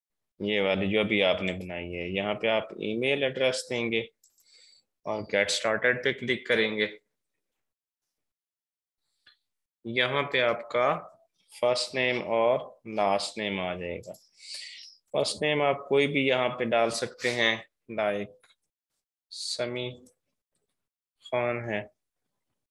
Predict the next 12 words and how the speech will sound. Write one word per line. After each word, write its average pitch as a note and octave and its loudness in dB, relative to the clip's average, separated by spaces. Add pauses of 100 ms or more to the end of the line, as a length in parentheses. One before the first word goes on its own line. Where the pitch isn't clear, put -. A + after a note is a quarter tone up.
(300)
Password C3 2
same C3+ 2
रख C3 0
लें, A#2 0 (920)
all A#2 6 (240)
is A2+ -2 (800)
आसानी A2+ 2
के A2+ 0
लिए A2 0
जो A2 2
आपने G#2 4
Gmail G#2 2